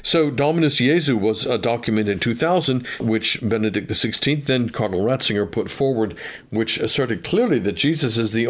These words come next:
only way of salvation. And him, and Benedict the sixteenth's first book,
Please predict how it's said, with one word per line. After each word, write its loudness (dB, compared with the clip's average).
only 0
way 2
of -2
salvation. 0
And 0
him, -2
and 0
Benedict 0
the 0
sixteenth's 0
first -2
book, 0